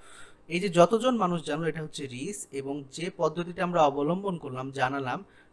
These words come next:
খ্যাতিগুলো বললাম, কি কি সুনাম, আহ, সুনামধন্য প্রোডাক্টগুলো আছে সেগুলো বললাম, এটা হচ্ছে ব্র্যান্ডিংয়ের একটা brand value create করলো এবং এটার মাধ্যমে, আহ, আপনার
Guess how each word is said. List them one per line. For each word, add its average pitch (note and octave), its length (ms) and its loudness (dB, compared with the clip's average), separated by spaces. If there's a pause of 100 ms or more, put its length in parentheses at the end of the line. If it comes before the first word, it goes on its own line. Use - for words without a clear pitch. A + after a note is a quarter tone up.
(100)
খ্যাতিগুলো D#3+ 560 -2
বললাম, C3+ 380 0
কি E3 140 -16
কি D#3 160 -14
সুনাম, C#3+ 540 -2 (160)
আহ, B2+ 220 -4
সুনামধন্য D3+ 720 -6
প্রোডাক্টগুলো C3 560 -4
আছে B2 200 -2
সেগুলো F3+ 400 -4
বললাম, C#3 320 -8
এটা - 160 -12
হচ্ছে C3+ 300 -14 (440)
ব্র্যান্ডিংয়ের C3 640 -2 (500)
একটা C3 240 -6
brand C3+ 400 2
value C#3 220 -6
create E3 280 -4
করলো G#3 220 -6
এবং E3 240 -4
এটার C3 220 -6 (540)
মাধ্যমে, C3+ 600 -6 (520)
আহ, A2+ 240 -4
আপনার F#3+ 460 2